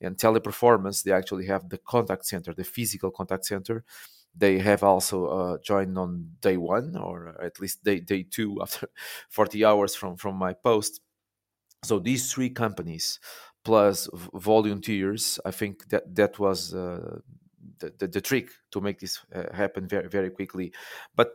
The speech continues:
the thing is, I guess, uh, the, the game changer probably to, to get the name out there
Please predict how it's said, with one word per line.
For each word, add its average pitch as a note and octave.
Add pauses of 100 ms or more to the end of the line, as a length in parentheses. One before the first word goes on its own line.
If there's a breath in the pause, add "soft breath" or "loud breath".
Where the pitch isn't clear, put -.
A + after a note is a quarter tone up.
the A#2+
thing E3
is, A#2+ (580 soft breath)
I B2
guess, C#3+ (120)
uh, A2+
the, G#2+
the B2
game C#3
changer A2 (180)
probably B2
to, G2+
to -
get A#2
the A2+
name A#2
out A#2
there F#2